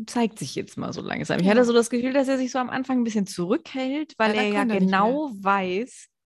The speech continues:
Speaker 1: wie er angekommen ist.
Speaker 2: Ja.
Speaker 1: Und, äh, jetzt trinkt er natürlich nicht so viel. Das heißt, er kann sich noch ein bisschen mehr unter Kontrolle haben. Aber so langsam klappt es nicht mehr.
Speaker 2: Meinst du, er
Speaker 1: Und
Speaker 2: hat ein
Speaker 1: ich
Speaker 2: Coaching gemacht? Wie er dann, äh,
Speaker 1: Nein.
Speaker 2: für seine Außenwirkung und das, das bröckelt
Speaker 1: Nein.
Speaker 2: jetzt schon und sein Coach sitzt vorm Fernseher oder seine Coachin.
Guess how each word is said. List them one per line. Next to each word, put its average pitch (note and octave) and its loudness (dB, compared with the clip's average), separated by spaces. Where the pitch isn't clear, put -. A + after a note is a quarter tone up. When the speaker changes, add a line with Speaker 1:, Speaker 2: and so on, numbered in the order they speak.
Speaker 1:
wie G3 -2
er F#3+ -2
angekommen F#3 -2
ist. - -8
Speaker 2:
Ja. C4 -10
Speaker 1:
Und, F#3 0
äh, - -4
jetzt F#3 -6
trinkt C4 -4
er F#3 -2
natürlich E3+ -4
nicht E3+ -2
so F3 -4
viel. F#3 -4
Das F#3 0
heißt, F#3 -2
er F3+ 0
kann G#3 -2
sich G3 -2
noch F3 -2
ein F3 -2
bisschen F3+ -4
mehr F3 -2
unter E3 -8
Kontrolle F3 -4
haben. E3 -6
Aber E3+ -6
so F3+ -4
langsam D4+ -4
klappt C4+ -10
es - -14
nicht C#3+ -12
mehr. D3 -8
Speaker 2:
Meinst A3+ -4
du, C#4 2
er G3+ 6
Speaker 1:
Und G3 4
Speaker 2:
hat - -10
ein F3+ -10
Speaker 1:
ich - -
Speaker 2:
Coaching G3 -2
gemacht? F3+ -8
Wie G#3+ -2
er A3 0
dann, G3+ -2
äh, G3+ -4
Speaker 1:
Nein. G3 -14
Speaker 2:
für G#3+ -4
seine G#3 6
Außenwirkung A3 2
und G#3 0
das, - -6
das A3 -6
bröckelt A3 0
Speaker 1:
Nein. - -2
Speaker 2:
jetzt F#3+ -4
schon G#3 0
und G3+ -2
sein G3 0
Coach A3+ -2
sitzt - -8
vorm G#3+ 0
Fernseher A3 0
oder G3 -2
seine F#3+ -4
Coachin. A3+ -4